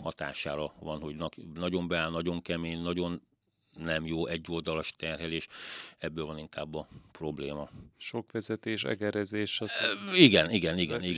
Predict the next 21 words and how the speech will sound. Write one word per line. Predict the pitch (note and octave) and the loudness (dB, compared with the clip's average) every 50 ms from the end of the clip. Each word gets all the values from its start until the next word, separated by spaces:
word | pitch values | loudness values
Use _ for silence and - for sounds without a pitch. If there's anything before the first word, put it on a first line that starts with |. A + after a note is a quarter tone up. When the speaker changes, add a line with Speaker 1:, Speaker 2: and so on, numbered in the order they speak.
| A#2 G2 | 2 2
Speaker 2:
gyakoribb, | G2 F#2+ G2 G2 G2+ G#2 | 2 2 0 0 2 2
Speaker 1:
igen. | F#2+ G2+ | 2 2
Speaker 2:
gondolom. | E2+ E2 G2 G2 G2+ C3+ | 2 -2 -4 -4 0 4
Speaker 1:
Igen, | B2 A#2 A2 | 4 6 8
tehát | A2+ B2 G#2+ A2+ | 8 6 8 8
az, | C3+ B2 C3 C3 D3 B2+ | 8 8 6 4 0 2
tehát | - B2+ A#2+ - | 4 4 6 6
az, | C#3 B2 - - | 6 4 4 2
hogy | A#2+ A2 | 2 4
a, | A2+ A2 A2+ A2 - A2+ | 4 4 4 2 0 -2
az | G#2+ G#2+ | 2 4
egyoldalas | C3 A#2+ G2 G2+ F#2 G2 F#2+ F2 - | 4 4 4 2 0 0 0 -2 -2
munkavégzés, | G2+ F#2+ F2 - F2 D#2+ E2 D#2+ D#2+ F#2+ F#2 | -6 -8 -6 -6 -6 -4 -4 -4 -4 -6 -4
tehát | - G2+ F#2+ - | -2 -2 0 0
ami, | A#2 A2 A2+ A2+ | 0 2 2 0
ami | A#2 G#2+ A2 A2+ | -2 -2 -2 0
most | A2 A2 G#2+ - - - | 2 2 0 0 2 2
a, | G#2 G#2 G#2+ - - - - - | 2 2 2 -2 -8 -20 -20 -10
tényleg | - G#2 G2 F#2 F2+ | -6 -2 -2 0 -2
az | F2 E2 | 0 0
elmúlt | G2 F#2+ F#2 F#2 F2+ F2+ F2 - | 0 0 0 -2 -4 -6 -6 -8